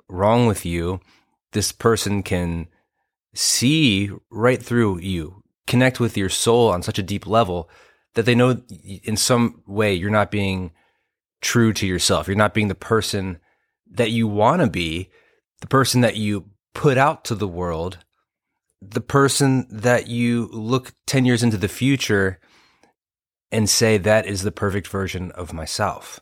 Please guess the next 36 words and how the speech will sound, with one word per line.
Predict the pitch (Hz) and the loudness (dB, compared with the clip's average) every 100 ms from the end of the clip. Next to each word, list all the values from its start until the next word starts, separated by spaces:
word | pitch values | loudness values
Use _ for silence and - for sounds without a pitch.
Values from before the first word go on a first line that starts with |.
| _ - - | _ -20 -4
Well, | 107 | 2
that | 127 135 | 2 2
person | 131 120 | 0 0
for | 104 101 | -2 -2
me | 104 101 | -2 -2
is | 90 82 | -4 -6
my | 87 | -6
wife, | 80 85 80 - | -6 -6 -8 -12
Jenny. | - 87 78 78 _ - - _ _ _ _ _ | -8 -6 -6 -12 _ -20 -20 _ _ _ _ _
The | 135 | 0
other | 147 | 2
day, | 135 131 98 87 - _ _ _ _ _ | 4 2 2 -2 -10 _ _ _ _ _
I | 101 113 110 110 104 - _ _ _ _ _ | 2 4 4 2 0 -6 _ _ _ _ _
was | 117 123 | -2 2
in | 180 | 4
this, | 165 131 - - - _ _ | 2 2 -2 -4 -6 _ _
I | - - | -14 -4
guess, | 165 175 | 0 0
a | 139 | 0
weird | 110 101 127 139 120 - _ | -2 -2 0 0 -2 -8 _
kind | - 135 117 | -4 0 0
of | |
mood. | 95 110 180 202 175 _ _ _ | 2 2 2 0 -4 _ _ _
I | 143 | 0
didn't | 175 170 | 0 0
feel | - 131 147 156 | -2 0 2 4
like | 117 | 2
anything | 113 104 101 95 | 0 -2 -4 -6
was | 90 | -4
off. | 87 87 107 - - _ _ _ _ _ _ _ - | -2 0 -2 -8 -20 _ _ _ _ _ _ _ 0
There's | 147 131 - _ - | 2 2 -2 _ 0
been | 151 | 2
a | 147 | 6
lot | 139 | 4
of | 135 | 2
stress | - 120 113 | 2 2 2